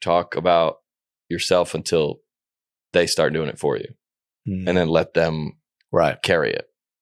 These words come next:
Speaker 1: And I still, I still get passionate about certain things that I wanna, like, make, but I think, I mean,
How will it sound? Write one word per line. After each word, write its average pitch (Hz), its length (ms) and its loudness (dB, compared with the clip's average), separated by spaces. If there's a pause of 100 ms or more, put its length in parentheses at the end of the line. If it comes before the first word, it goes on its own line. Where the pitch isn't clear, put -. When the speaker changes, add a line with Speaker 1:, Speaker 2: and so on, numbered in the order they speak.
(360)
Speaker 1:
And - 80 0
I 120 60 4
still, 123 360 2
I 123 120 4
still 135 220 2
get 117 160 2
passionate 101 440 0
about 87 300 2
certain - 320 -2 (120)
things 90 460 -2
that 76 140 -2
I 67 60 0
wanna, 76 240 -2
like, 73 240 -2
make, 78 280 -4
but 78 140 0
I 76 80 0
think, - 340 -4 (1120)
I 95 60 0
mean, 90 220 0